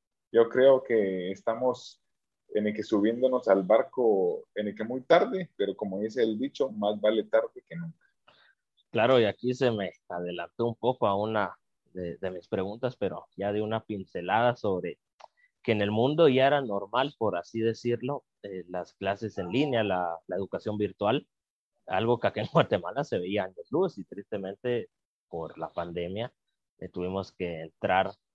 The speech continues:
Speaker 2: eh, forzosamente, si lo queremos ver así. Eh, usted mencionaba algo que llamaba mi atención, que la educación sigue siendo la misma, sea virtual, sea presencial,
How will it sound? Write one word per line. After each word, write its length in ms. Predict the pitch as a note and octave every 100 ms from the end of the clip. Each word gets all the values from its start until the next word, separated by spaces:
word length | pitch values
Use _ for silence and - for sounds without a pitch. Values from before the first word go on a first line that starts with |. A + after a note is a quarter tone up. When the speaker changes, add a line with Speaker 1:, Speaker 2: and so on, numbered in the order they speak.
| _
Speaker 2:
eh, 80 | F2+ -
forzosamente, 760 | F2+ - G2 F#2 F#2 A2 G#2 F2
si 120 | F2
lo 100 | E2
queremos 320 | F2+ F2 F2+
ver 120 | F2 F2
así. 300 | A#2 A#2 - _ _ - _ _
Eh, 180 | A#2 G#2+
usted 280 | A#2+ B2 E3
mencionaba 500 | F#3 E3 C#3+ C#3 C3
algo 360 | C3+ C3 C3 _ -
que 120 | F2+
llamaba 360 | E2+ F#2 G2+ G2+
mi 100 | F#2+
atención, 540 | - F#2 - G#2+ A2+
que 80 | C#3
la 100 | A#2
educación 480 | A2 G#2 F#2+ - B2
sigue 200 | D3 B2+
siendo 240 | A#2 G2+ G2+
la 120 | G2
misma, 380 | D3+ E3 G#2+ -
sea 200 | G2+ G2+
virtual, 480 | G#2 - A#2+ C3
sea 140 | - F2+
presencial, 640 | - - F#2 A2+ A#2